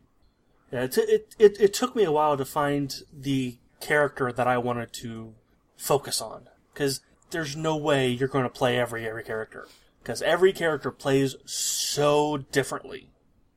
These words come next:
Like, that you cannot, you know, just like, uh, you, you may have, like, two or three, but you can't play all of them,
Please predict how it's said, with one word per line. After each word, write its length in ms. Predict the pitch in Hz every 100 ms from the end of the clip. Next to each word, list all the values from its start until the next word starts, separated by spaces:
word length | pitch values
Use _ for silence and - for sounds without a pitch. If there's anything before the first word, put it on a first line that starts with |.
| _ -
Like, 220 | - - _ -
that 360 | 139 135 127 - -
you 280 | 139 143 143
cannot, 580 | - 139 131 127 - - _ _ _ _ _
you 80 | 123
know, 300 | 113 110 110 _ _ _
just 140 | 139 135
like, 220 | 127 - _ _ _ -
uh, 60 | -
you, 160 | 208 196
you 120 | 214 208
may 160 | 190
have, 220 | 143 147
like, 220 | 135 - - _
two 160 | - 151
or 60 | 131
three, 460 | 139 156 170 160 _ _ _ _
but 200 | 127 -
you 80 | 196
can't 260 | 175 139
play 240 | 147 120 120 -
all 280 | 120 120 110
of 100 | -
them, 200 | -